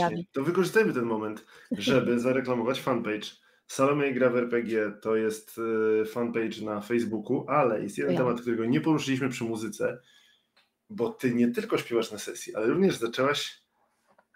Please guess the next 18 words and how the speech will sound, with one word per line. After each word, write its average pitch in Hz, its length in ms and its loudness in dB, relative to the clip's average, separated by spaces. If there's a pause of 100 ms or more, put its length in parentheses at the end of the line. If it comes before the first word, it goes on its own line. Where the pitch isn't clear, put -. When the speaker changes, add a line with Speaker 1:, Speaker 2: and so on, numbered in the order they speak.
Speaker 2:
nagrałaś 120 760 2 (140)
chyba 113 260 -2
jeden 120 380 6
na 120 100 6
razie, 135 240 6
nie 127 120 4
wiem, 120 100 2
czy 117 80 -8
więcej, 113 640 0 (380)
kawałki 120 480 2
do - 260 8
Speaker 1:
<laughs> - 80 -4
Speaker 2:
sesji, - 300 -4
takie, 117 240 -6
które 120 300 0
trochę 117 240 -4
te 120 120 0
sesje 120 480 2